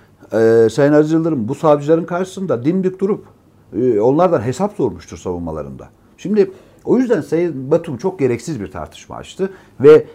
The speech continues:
e, Atatürk Düşünce Derneği'ni bu noktaya getirmesi.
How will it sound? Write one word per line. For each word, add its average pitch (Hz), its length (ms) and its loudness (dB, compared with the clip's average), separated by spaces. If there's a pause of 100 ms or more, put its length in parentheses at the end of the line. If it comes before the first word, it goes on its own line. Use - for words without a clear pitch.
(140)
e, 123 420 4
Atatürk 170 380 -6 (120)
Düşünce 139 400 -6
Derneği'ni 120 680 -4
bu 123 80 -6
noktaya 110 360 -4
getirmesi. 98 640 -8